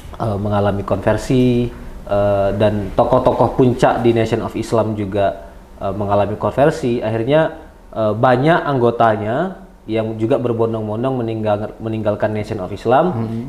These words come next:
Speaker 1: kemudian jadi bagian dari, ya, Islam, eh, mainstream,
Speaker 2: Hmm.
Speaker 1: gitu.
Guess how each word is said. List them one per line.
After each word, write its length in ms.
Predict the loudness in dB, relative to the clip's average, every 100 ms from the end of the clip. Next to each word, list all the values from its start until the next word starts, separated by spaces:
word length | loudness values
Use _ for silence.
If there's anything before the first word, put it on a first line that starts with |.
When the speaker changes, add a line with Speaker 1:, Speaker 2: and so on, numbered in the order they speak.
| -10
Speaker 1:
kemudian 400 | -6 -2 2 2
jadi 240 | 2 0 0
bagian 400 | 0 -2 -2 -2
dari, 400 | -2 -2 -2 -4 -6
ya, 240 | -6 -2 -2
Islam, 640 | -4 -2 0 0 -4 -10
eh, 260 | -8 -6 -4
mainstream, 640 | -6 -8 -4 -2 -2 -4 -6
Speaker 2:
Hmm. 160 | -4
Speaker 1:
gitu. 240 | -2 -2